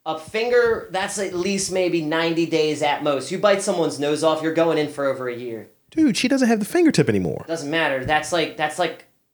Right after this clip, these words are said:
Speaker 1: ninety days in the clink.
Speaker 2: She coulda bled to death, though.
Speaker 1: Mm. Maybe. Well, we'll see
Speaker 2: Your
Speaker 1: when it
Speaker 2: index
Speaker 1: goes to,
Speaker 2: finger, dude.
Speaker 1: we'll see when it goes to before the Bailey.
Speaker 2: Yeah. How about this?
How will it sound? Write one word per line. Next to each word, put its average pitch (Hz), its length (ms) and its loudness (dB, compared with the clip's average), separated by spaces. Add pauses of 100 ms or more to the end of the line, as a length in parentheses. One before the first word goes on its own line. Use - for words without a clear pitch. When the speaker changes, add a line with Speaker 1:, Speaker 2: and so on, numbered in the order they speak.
(260)
Speaker 1:
ninety 143 380 -6
days 139 300 -4
in 127 80 -8
the 123 80 -8
clink. 127 340 -14
Speaker 2:
She - 140 -4
coulda 160 160 2
bled 143 240 0
to 107 40 -2
death, 82 220 -4
though. 80 180 -12 (260)
Speaker 1:
Mm. 131 300 -12 (540)
Maybe. 185 240 -2
Well, 165 200 0
we'll 180 120 -2
see 170 100 0
Speaker 2:
Your 190 120 6
Speaker 1:
when - 20 4
it - 40 6
Speaker 2:
index 247 200 8
Speaker 1:
goes - 40 2
to, 202 60 6
Speaker 2:
finger, 117 200 6
dude. 170 260 2
Speaker 1:
we'll 180 80 0
see 190 240 -2
when 190 100 4
it 180 80 2
goes 185 340 0
to 185 140 -8
before 170 360 -6
the - 60 -6
Bailey. 131 480 -4 (200)
Speaker 2:
Yeah. 160 140 0
How - 840 -18
about 175 180 2
this? 165 320 0